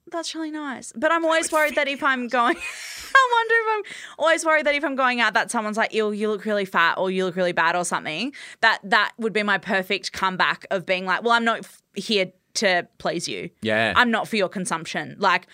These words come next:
Speaker 1: I'm here just as a person. You don't have to look at me if you don't want."
Speaker 2: Can you get the beeper ready? You know how I accidentally dropped a C the other day?
Speaker 1: Yep.
Speaker 2: This is not an accident one. This is the proper one.
Speaker 1: Yep.
Speaker 2: Oh,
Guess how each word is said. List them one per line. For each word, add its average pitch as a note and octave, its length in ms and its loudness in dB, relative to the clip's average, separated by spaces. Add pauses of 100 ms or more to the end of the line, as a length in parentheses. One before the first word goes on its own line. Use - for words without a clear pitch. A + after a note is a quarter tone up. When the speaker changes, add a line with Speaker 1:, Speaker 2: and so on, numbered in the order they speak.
(100)
Speaker 1:
I'm G#3+ 140 2
here A3 180 2
just - 220 -2
as F#3 120 2
a F#3 40 -10
person. C#4 520 2
You A#3+ 80 0
don't B3+ 140 4
have C#4 180 2
to G#3+ 60 -4
look G3 160 -2
at G#3+ 60 -4
me F#3 120 -4
if E3+ 120 -8
you E3+ 80 -4
don't D#3+ 160 -6
want." D3+ 360 -6
Speaker 2:
Can G#2 120 -6
you G#2 100 0
get G#2 160 0
the F2 80 -4
beeper D#2+ 300 -6
ready? A#2+ 240 -6 (1160)
You A#2 120 -4
know B2 60 -2
how C3 120 -2
I A2 100 0
accidentally F#2 300 -8
dropped D#2+ 180 -12
a - 60 -12
C - 200 -10
the D#2+ 80 -10
other E2 180 -8
day? F#2+ 180 -8
Speaker 1:
Yep. E3+ 240 -6
Speaker 2:
This F2+ 220 -10
is F#2+ 100 -8
not F2 140 -4
an D#2+ 60 -6
accident D#2 440 -10
one. C2 200 -16 (100)
This F#2 160 -12
is F2+ 100 -18
the - 80 -12
proper - 300 -16
one. - 140 -14
Speaker 1:
Yep. F3+ 220 -4 (1800)
Speaker 2:
Oh, F#3 380 -2